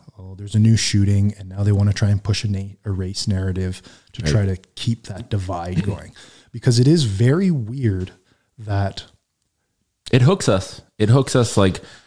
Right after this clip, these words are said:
Speaker 2: like, it's really, it's, it's a really good thing to use to hook us, tribalism, and especially when it's like, you know, in the ecosystem of social media, it is really profitable to create tribalism. This is like this,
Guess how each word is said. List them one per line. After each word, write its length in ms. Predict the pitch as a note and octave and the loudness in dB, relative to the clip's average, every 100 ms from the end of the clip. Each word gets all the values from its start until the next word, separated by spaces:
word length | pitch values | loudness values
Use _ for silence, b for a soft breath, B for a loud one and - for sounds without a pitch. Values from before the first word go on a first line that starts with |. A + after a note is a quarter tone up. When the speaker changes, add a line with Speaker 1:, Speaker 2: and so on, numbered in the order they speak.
| B _ _ _ F#2+ | B _ _ _ -4
Speaker 2:
like, 200 | F#2+ F2+ | -2 -2
it's 120 | F2 | -2
really, 480 | F2 F#2 F2+ F#2+ - | 0 0 0 -6 -10
it's, 340 | F2+ F2+ - - _ | -10 -10 -10 -20 _
it's 140 | E2+ F2+ | -4 0
a 60 | |
really 300 | E2 F2 G2 | 2 4 4
good 220 | F#2 F#2 - | 4 2 2
thing 220 | A2 G2+ | 2 2
to 120 | E2+ | 2
use 260 | D#2+ F2+ - | 2 2 2
to 120 | E2 | 0
hook 180 | A#2+ - | 2 0
us, 260 | F#2 - - | -4 -6 -6
tribalism, 400 | - F#2+ A2+ D#2+ | 0 2 2 2
and 140 | E2+ E2 | 2 0
especially 420 | - F#2 F#2 A2+ | 0 -2 2 2
when 160 | F#2 F2+ | 2 2
it's 240 | E2+ - | 0 0
like, 320 | F2 E2 - b b b b _ _ _ _ _ _ _ _ | 0 0 -4 b b b b _ _ _ _ _ _ _ _
you 80 | G2 | 2
know, 160 | E2 E2 | 2 4
in 240 | G#2+ G2 | 4 6
the 120 | F#2+ | 4
ecosystem 800 | - C3+ C3 B2 - A2+ - F#2+ | 2 0 4 2 4 0 2 2
of 100 | E2 | 0
social 360 | - G2 F2+ F2 | 0 0 0 0
media, 600 | E2+ A#2+ G2 C#2 C#2 - b b b _ _ | 2 2 2 2 0 -2 b b b _ _
it 200 | G#2+ A#2 | 0 4
is 440 | G2 E2+ E2 D#2+ - - | 4 2 0 -4 -10 -16
really 600 | F2+ G2 B2 D3 B2 A2 | -14 -2 2 4 4 2
profitable 960 | - G#2 F#2 - E2+ D2+ D2+ D2 - _ | 2 2 2 0 -2 0 -2 -2 -6 _
to 100 | - | -8
create 380 | - E2 D#2 D#2 | -4 -2 0 -2
tribalism. 500 | - C#2+ C#2 C2 D#2+ - _ | -2 -4 -4 -8 -12 -16 _
This 140 | F#2 | -2
is 140 | G#2 F#2+ | 0 2
like 200 | F2+ - | 2 2
this, 280 | F#2 - | -2 -2